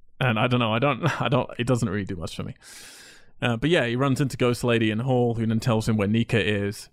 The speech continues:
And they have this great little conversation that I really enjoy, where she's like, "No, no, no, you're not real. You're in my head." And then he promises to come back to kill her and then walks off saying, "Fucking cuckoo's nest," <laughs> which is yet another nod.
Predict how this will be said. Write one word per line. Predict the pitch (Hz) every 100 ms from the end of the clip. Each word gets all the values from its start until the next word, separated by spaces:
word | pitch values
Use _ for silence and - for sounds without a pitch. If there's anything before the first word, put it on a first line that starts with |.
| -
And | 117
they | 113
have | 113
this | 127
great | - 120 120 113 -
little | 123 104
conversation | 120 - 107 110 110 104 104
that | 98
I | 98
really | 104 101 98
enjoy, | 95 107 98
where | 90
she's | 101 107
like, | 104 98
"No, | 117 127
no, | 120 120
no, | 117 110
you're | 107 120
not | 120
real. | 120 113 107 107
You're | 113 110
in |
my | 107 107
head." | 123 107 110 - _ _ _ _ -
And | 107
then | 110
he | 110
promises | - 123 - 120 107
to | 127
come | 120 110
back | 113 113
to | 120
kill | - 117 110
her | 104
and | 104
then | 104
walks | 110 95 -
off | 101
saying, | 110 92
"Fucking | - 120 107 104
cuckoo's | 107 113 - 98 -
nest," | 110 - - - -
<laughs> |
which | 131 -
is | 107 - -
yet | -
another | 131 202 175
nod. | 95 92